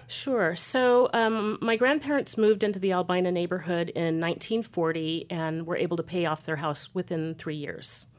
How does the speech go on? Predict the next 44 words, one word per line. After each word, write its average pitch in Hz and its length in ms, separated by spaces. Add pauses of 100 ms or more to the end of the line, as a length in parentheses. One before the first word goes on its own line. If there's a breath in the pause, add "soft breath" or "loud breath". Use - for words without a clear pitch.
(560 loud breath)
And 185 160
they 196 80
did 190 180
that 180 200
because 180 240
they 180 100
had 170 100
a 165 60
vision 170 400
for 165 400
my 165 220
mother 165 580
and 165 220
her 175 120
siblings 165 440
to 160 100
be 170 80
able 160 160
to 160 100
go 151 380 (300 loud breath)
to 180 100
the 165 100
Catholic 156 420
school, 147 560 (220)
um, 151 360 (120)
across 160 340
Broadway. - 500 (960 loud breath)
And 190 180
so, 180 640
um, 160 500 (720)
when 185 360
I 196 80
was 185 160
born, 180 260
the 170 100
freeway 175 360
was 175 180
already 165 300
in, 160 560
the 180 100
Memorial 170 540
Coliseum 160 640
was 151 160
underway, 156 760